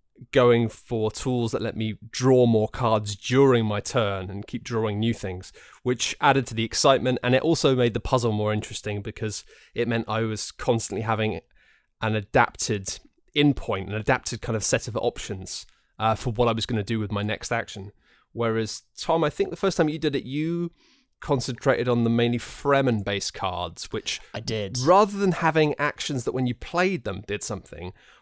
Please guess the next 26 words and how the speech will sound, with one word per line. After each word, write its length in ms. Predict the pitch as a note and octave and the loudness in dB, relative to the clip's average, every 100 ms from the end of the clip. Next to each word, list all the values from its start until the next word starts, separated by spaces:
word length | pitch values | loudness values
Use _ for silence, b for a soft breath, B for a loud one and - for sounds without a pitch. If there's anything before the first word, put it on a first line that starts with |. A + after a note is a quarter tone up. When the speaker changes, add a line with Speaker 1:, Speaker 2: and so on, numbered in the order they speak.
| b A#2 | b -16
Speaker 1:
were 440 | A2 A2+ C3 B2+ | -12 0 2 4
activated 680 | B2 B2+ - A#2+ A#2+ - G#2 | 2 0 -2 -2 -2 -2 -4
by 120 | A#2 | -4
being 320 | A2 B2 A#2+ | 0 -2 -2
cards 460 | - B2+ A#2 A2+ - | -4 0 0 0 -4
that 100 | - _ _ - | -10 _ _ -8
were 100 | A#2+ | -2
left 360 | B2 B2 - | 0 -2 2
over 300 | D3+ D3+ C3 | 4 4 2
in 80 | A#2+ | 2
your 100 | G#2 | 0
hand 300 | G#2 G2 G2 | 0 0 -2
at 80 | - | -6
the 40 | |
end 120 | G#2+ | -6
of 40 | G2 | -6
your 80 | G2 | -6
round, 220 | G2 G#2 | -4 -6
which 160 | G#2+ | -6
you 60 | B2 | -2
then 140 | B2 A#2 | 0 0
placed 320 | B2+ B2 - | -2 -2 4
down 200 | C3+ C3 | 6 6
on 100 | G#2+ | 4
the 60 | |
table 460 | G2+ A2 G2 G#2+ | -2 -6 -4 -6